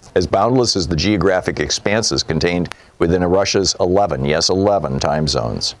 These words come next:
After taking over from Yeltsin as acting president on the first day of the new millennium, and after winning by a landslide presidential elections three months later, Putin, in the year to come, held over a dozen press conferences and traveled to almost two dozen countries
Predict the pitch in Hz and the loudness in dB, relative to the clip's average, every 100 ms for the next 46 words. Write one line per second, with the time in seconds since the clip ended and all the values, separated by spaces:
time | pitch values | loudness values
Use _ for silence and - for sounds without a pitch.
0 | - - - 90 92 101 135 135 123 110 | -18 -20 -2 0 2 0 2 2 2 2
1 | 98 - 98 92 131 156 - 82 80 95 | 0 0 2 2 2 0 -2 -2 0 0
2 | 92 85 80 110 98 80 78 82 - 98 | 0 -2 2 2 2 0 0 0 0 0
3 | - 98 85 85 90 80 85 104 78 71 | 2 2 2 0 0 2 2 0 -2 -4
4 | - - - - 85 90 87 85 110 135 | -8 -18 -10 -2 0 0 0 2 2 2
5 | 95 80 76 78 101 123 131 - 58 60 | 2 2 2 2 2 2 2 0 0 0
6 | 69 90 85 87 87 85 80 82 78 - | 0 0 0 0 0 2 2 0 -2 -2
7 | - 87 80 73 - 104 80 64 - - | 0 0 0 0 2 2 2 -2 -12 -18
8 | - _ - 160 110 95 95 85 82 87 | -18 _ 2 2 2 2 2 2 2 2
9 | 87 78 - 120 87 85 _ _ - 110 | 2 0 0 0 0 -4 _ _ -2 2
10 | 104 110 98 92 110 143 156 127 123 - | 4 4 4 2 2 2 0 2 0 0
11 | 80 71 80 73 90 85 85 113 104 95 | -2 0 -2 -2 -2 -2 0 0 0 0
12 | 95 92 - - 147 120 113 98 92 117 | 0 0 -4 -2 0 2 0 -2 0 -2
13 | 117 69 64 | 0 -2 -2